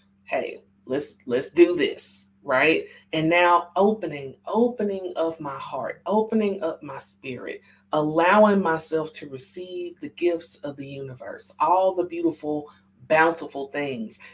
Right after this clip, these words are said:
that are present. Even though there's some crappy things happening right now, there are still some beautiful,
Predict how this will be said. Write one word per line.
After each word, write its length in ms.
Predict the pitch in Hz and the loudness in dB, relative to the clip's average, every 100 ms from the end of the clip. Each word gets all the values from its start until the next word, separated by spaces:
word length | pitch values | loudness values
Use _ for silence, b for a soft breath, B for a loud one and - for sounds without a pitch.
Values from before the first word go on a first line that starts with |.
| B | B
that 200 | 190 208 | 6 6
are 280 | - 220 220 | 8 8 6
present. 500 | - 214 202 127 110 - | 6 4 4 0 -6 -2
Even 240 | 247 254 240 | 0 4 4
though 160 | 214 | 4
there's 260 | 202 214 214 | 4 0 -2
some 100 | 170 | -8
crappy 420 | - 196 202 208 | -2 -2 -2 -6
things 420 | 196 190 190 196 | -4 -2 -2 -2
happening 440 | 202 190 190 180 170 | -2 -2 -2 -4 -2
right 260 | 160 160 | -2 -2
now, 380 | 180 180 175 175 B B _ | -2 2 2 0 B B _
there 160 | 208 208 | 0 0
are 60 | |
still 340 | 196 208 196 190 | -2 0 0 0
some 260 | 170 156 - | -4 -6 -8
beautiful, 680 | - 190 175 170 165 165 | -8 -6 -6 -2 0 0